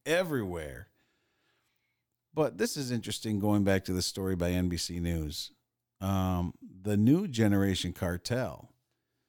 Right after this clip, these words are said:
and the, the guy that runs it, his name, we talked about him last time, El Mencho.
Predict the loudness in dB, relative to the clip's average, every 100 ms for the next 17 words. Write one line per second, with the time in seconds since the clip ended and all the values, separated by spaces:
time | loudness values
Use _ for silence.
0 | _ _ -2 0 0 0 0 0 -2 -4
1 | 0 2 2 0 2 2 2 2 0 0
2 | 2 2 0 -2 -6 -6 -4 -2 0 0
3 | 0 0 0 -2 -4 -4 -6 -12 -20 _
4 | _ _ -2 0 4 6 6 6 2 -4
5 | -6